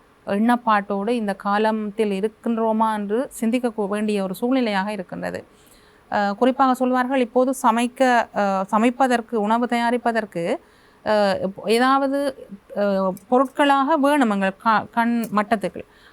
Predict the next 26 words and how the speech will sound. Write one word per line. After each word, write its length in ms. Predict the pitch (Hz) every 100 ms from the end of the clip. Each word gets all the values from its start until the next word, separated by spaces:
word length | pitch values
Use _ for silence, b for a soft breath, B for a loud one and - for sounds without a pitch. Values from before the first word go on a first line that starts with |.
| b
ஆனால் 280 | 302 339
ஒரு 140 | 330 294
காலத்திலே 560 | 285 311 302 240 190
வீட்டில் 440 | 240 285 269 294 294
முன் 520 | 254 262 262 254 247
பின்னுக்கென்று 440 | 262 254 247 247 240
போவார்கள், 440 | 247 240 226 233 254
முறுக்கமிலே 680 | 240 240 233 226 220 208 214 - -
எடுத்துட்டு 380 | 202 202 208 202
வருவார்கள். 640 | 202 202 202 214 240 247 B B B
அப்படி 200 | 233 240
வீட்டில் 360 | 233 262 311
இருக்கக்கூடிய, 920 | 302 294 294 285 285 277 277 285 294 285 -
வீட்டு 360 | 220 247 294
தோட்டமாக 580 | - 269 254 269 269 262
இருக்கக்கூடிய, 560 | 262 254 262 254 254 269
அதான் 340 | 226 247 349 285
வாழ்வியலாக 680 | 254 269 302 311 285 277
சுமந்து 340 | 277 254 240 226
நின்றார்கள். 520 | 196 175 170 175 - b b b b b
ஆகையினால் 500 | 220 247 254 262 294
இது 200 | 233 214
கால 380 | 233 233 277 262
இடைவெளியில் 580 | 220 220 226 220 254
இந்த 420 | 254 214 202 196 190 b b -
எங்களினுடைய 560 | 190 196 190 190 185